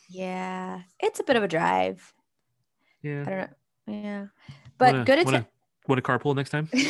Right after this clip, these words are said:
Speaker 1: We can try. Yeah, as long as I can be back in time for work. But
Speaker 2: That's not my
Speaker 1: um,
Speaker 2: problem.
Speaker 1: <laughs> no, I'll just make an excuse and take a laptop home. Um, yeah.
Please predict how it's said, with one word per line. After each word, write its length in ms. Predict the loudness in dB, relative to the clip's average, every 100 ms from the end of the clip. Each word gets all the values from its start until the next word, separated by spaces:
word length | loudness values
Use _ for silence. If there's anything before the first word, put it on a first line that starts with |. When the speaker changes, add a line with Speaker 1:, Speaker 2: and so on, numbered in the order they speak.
| 4
Speaker 1:
We 680 | 6 6 4 -2 -20 -8 0
can 120 | 2 4
try. 420 | 4 4 2 2
Yeah, 360 | 2 4 4 0
as 180 | -6 -6
long 200 | -4 -2
as 80 |
I 100 | -2
can 140 | -4 -6
be 60 |
back 240 | -2 -2 -2
in 80 | -8
time 200 | -8 -6
for 100 | -4
work. 360 | -2 -2 -8 -20 -20 -20 -20 -20 -20 _ _
But 320 | 4 4 4
Speaker 2:
That's 120 | 2
not 160 | 4 4
my 60 | 2
Speaker 1:
um, 40 |
Speaker 2:
problem. 300 | 0 -2 -8 -18 -20 -6 -4 -4 2
Speaker 1:
<laughs> 320 | 6 8 8
no, 340 | 6 2 0 -4 _ -12 -12 -20 -6
I'll 100 | -4
just 160 | -2 -2
make 160 | -2 -2
an 80 |
excuse 500 | -4 -4 -6 -4 -4
and 200 | -6 -8
take 180 | -6 -2
a 60 | 2
laptop 440 | 4 2 -2 -6
home. 360 | -4 -4 -4 -10 -16 -20 -20 _ -4
Um, 420 | 2 4 6 2 0 _ _ -20 -20 _ _ _ _ _ _ _
yeah. 240 | 4 4